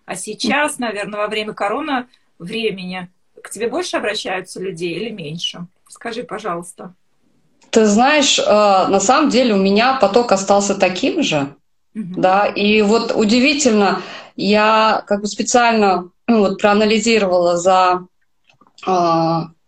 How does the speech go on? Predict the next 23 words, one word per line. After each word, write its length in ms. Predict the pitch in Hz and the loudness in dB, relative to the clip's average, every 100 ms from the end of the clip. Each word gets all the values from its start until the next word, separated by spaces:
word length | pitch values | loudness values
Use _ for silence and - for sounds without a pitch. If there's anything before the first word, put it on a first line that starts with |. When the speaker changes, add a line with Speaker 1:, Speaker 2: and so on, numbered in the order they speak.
| _ - - | _ -20 -18
Speaker 2:
вот, 500 | - - 185 190 - - - | -12 -6 -6 -6 -10 -8 -2
эм, 680 | 185 175 175 170 165 165 - | 0 0 0 0 -2 -4 -6
за 160 | 170 220 | 0 2
январь, 540 | 214 208 202 233 349 | 4 2 2 2 2
например, 480 | 320 208 196 190 170 | 2 0 -2 -2 0
да, 140 | 190 226 | 0 0
хотя 240 | 196 208 | 0 0
он 80 | 190 | 0
еще 160 | 208 | 0
не 120 | 214 214 | 0 2
закончился. 920 | 214 214 226 202 190 151 - 160 - _ _ _ _ _ _ _ _ _ _ _ _ _ _ _ - | 2 2 0 0 -2 -4 -4 -8 -8 _ _ _ _ _ _ _ _ _ _ _ _ _ _ _ 0
А, 580 | 196 196 196 196 190 190 _ _ _ - | 2 4 4 2 0 -4 _ _ _ -4
что 220 | - 277 | 2 2
меня 320 | 262 247 226 | 4 4 4
радует, 640 | 226 208 190 185 165 165 | 4 2 2 0 -2 -2
что 760 | - - 214 208 196 190 - - - | -6 -2 0 2 4 4 2 -4 -8
людей 520 | - 208 220 226 247 | -2 0 0 2 2
нет 320 | 226 226 - - | 2 0 -2 0
паники, 560 | 240 403 466 392 202 | 2 2 0 -2 -4
там, 400 | 196 180 170 170 - | -2 -2 -2 -6 -2
чем 240 | 254 226 | 2 4
мне 120 | 208 | 4
заняться 840 | 196 202 196 202 196 - 190 185 | 2 2 4 2 0 0 0 -2